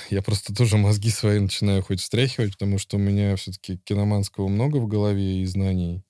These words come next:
И мне интересно, я какие-то вещи вспоминаю, думаю: О, прикольно, вот я тогда это так знал, так помнил, а щас вот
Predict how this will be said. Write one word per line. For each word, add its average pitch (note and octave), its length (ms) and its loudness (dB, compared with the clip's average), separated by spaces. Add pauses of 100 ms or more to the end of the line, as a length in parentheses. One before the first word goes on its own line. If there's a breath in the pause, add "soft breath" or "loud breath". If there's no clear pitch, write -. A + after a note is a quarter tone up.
(100)
И F#2 180 -4
мне A2+ 200 0
интересно, D#3 380 0
я A2+ 40 2
какие-то G#2 300 -4
вещи G#2+ 180 2
вспоминаю, G2+ 440 0
думаю: G2+ 240 0
О, - 40 -2
прикольно, G2 440 -4
вот F2 140 -4
я E2 60 -6
тогда F2+ 200 -4
это F#2 140 -2
так A2 260 0
знал, F#2 300 0
так - 240 -4
помнил, F2+ 340 -4
а D#2+ 40 -6
щас - 260 -10
вот - 200 -10